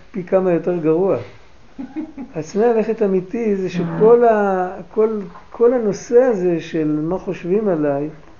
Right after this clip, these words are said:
הוא לא מכוון לשם. זה כאילו, ה-, בעצם, אפשר להגיד את זה עוד יותר, באופן יותר, יותר ממשי. יש כל מיני סיבות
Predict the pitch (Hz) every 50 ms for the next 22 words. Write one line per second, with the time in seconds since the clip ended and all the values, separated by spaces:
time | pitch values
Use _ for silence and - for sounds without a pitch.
0 | - - - - - - - - - - 175 190 240 254 240 - 262 220 - 254
1 | 240 208 165 135 - - 147 131 - - - - - - - - - - - -
2 | - - - - - - - - - - 185 170 - 226 226 226 214 190 180 -
3 | - 233 214 165 160 160 165 - - 160 151 185 196 196 - 247 208 185 175 160
4 | - - - - - - - - - - - - - - - - - - - 202
5 | 160 - - 196 185 180 170 165 180 175 180 160 160 170 180 185 175 180 165 -
6 | 160 147 135 139 139 151 151 147 147 147 - 165 147 147 147 147 - 165 160 156
7 | 151 151 143 143 - 175 175 170 165 160 160 151 143 139 139 135 - - 180 165
8 | 143 123 - - - - - - - - - - - - - - - - - -
9 | - - - - - - - - - - - 156 143 120 - - - - - -
10 | - - - - - - 180 - - 240 226 220 220 220 220 208 - - 196 160
11 | 147 180 202 196 185 196 -